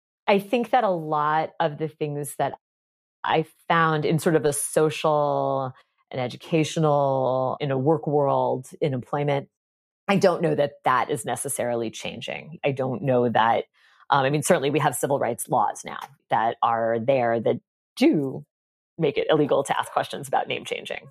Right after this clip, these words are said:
So some of the things are in law. Some of the things that kind of enable the story I told, you know, I think are there. And I think that Jews have been able to take advantage of this white privilege in a social and an economic way.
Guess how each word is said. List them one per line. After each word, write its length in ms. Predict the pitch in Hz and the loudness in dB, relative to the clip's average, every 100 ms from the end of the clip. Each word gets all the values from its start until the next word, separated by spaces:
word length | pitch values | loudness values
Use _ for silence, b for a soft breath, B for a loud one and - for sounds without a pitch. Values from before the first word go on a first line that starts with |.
| - | -4
So 380 | - 151 143 B B B B | 2 2 2 B B B B
some 200 | - 226 | 0 2
of 120 | 220 | 4
the 100 | 180 | 2
things 480 | - 170 151 147 - - | -2 -2 -2 -6 -6 0
are 220 | 147 - | 0 0
in 140 | - 143 | -4 -2
law. 580 | 135 135 120 - 82 190 | 0 0 0 -2 -6 -10
Some 100 | - | -8
of 80 | 139 | -6
the 140 | 127 127 | -6 -6
things 260 | 127 127 | -8 -8
that 140 | - - | -10 -10
kind 160 | 127 | -8
of 60 | 123 | -6
enable 280 | 123 120 131 | -6 -6 -8
the 100 | 127 | -10
story 300 | - 120 117 | -6 -4 -4
I 80 | |
told, 600 | 120 - 226 190 156 147 - | -6 -2 2 4 4 0 -6
you 160 | - 180 | -6 -2
know, 180 | 139 127 | 0 0
I 140 | 113 | 0
think 200 | 123 135 | -2 -2
are 120 | 107 127 | -2 0
there. 320 | 139 135 123 | 2 2 2
And 140 | 123 | 0
I 60 | 120 | -4
think 200 | 131 120 | -6 -2
that 240 | 120 117 - _ _ | -2 -2 -6 _ _
Jews 240 | - 139 131 | 0 0 4
have 200 | - 123 | 2 2
been 100 | 139 | 2
able 200 | 127 135 | 2 0
to 80 | |
take 220 | 135 127 - | -2 -4 -4
advantage 480 | 131 110 123 127 | -2 -2 0 0
of 140 | 131 123 | 0 0
this 180 | 127 123 | -2 0
white 180 | 120 | -2
privilege 640 | - 143 139 123 120 - - B B B B | 0 0 2 0 -4 -8 -12 B B B B
in 100 | - | 0
a 60 | 143 | 2
social 320 | - 120 127 | 2 0 0
and 80 | 123 | 0
an 100 | 117 | 0
economic 460 | 110 117 120 117 - | 0 0 0 0 0
way. 320 | 117 - | 0 -2